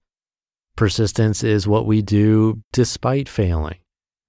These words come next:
Forgiveness is what we do, hopefully, when we fail or things don't go as planned. Studying is how we learn. Same with solving hard problems. That's how growth happens. And then experimentation,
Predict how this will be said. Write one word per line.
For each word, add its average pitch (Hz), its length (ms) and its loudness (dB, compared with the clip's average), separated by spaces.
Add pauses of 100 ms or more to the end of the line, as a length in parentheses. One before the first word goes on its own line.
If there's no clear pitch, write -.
(120)
Forgiveness 117 600 0
is 90 200 -2
what 92 160 -2
we 85 120 -2
do, 85 300 -2
hopefully, 87 560 -2
when 110 540 -2
we 113 160 0
fail 92 600 0
or 80 280 -4
things 90 380 -4
don't 92 240 0
go 92 200 2
as 92 140 0
planned. 107 560 -2 (640)
Studying 120 640 0
is 110 200 -2
how 110 180 2
we 123 140 2
learn. 117 500 0 (260)
Same 85 260 -4
with 95 140 -2
solving 101 400 0
hard 110 280 0
problems. 104 760 0
That's 80 200 -8
how 101 360 0
growth 107 400 0
happens. 76 560 -6 (760)
And 95 100 -2
then 90 300 0
experimentation, 107 1000 0